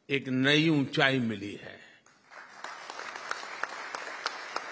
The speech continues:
कल जब मैंने कांग्रेस में इस बारे में बात की थी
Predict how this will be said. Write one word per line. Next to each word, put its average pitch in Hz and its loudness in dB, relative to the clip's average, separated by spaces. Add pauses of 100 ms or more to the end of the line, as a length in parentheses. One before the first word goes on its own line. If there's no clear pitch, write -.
(1900)
कल 254 12
जब 220 12
मैंने 214 10
कांग्रेस 208 10
में 185 8
इस 165 0
बारे 165 6
में 180 4
बात 165 2
की 226 -2
थी - -12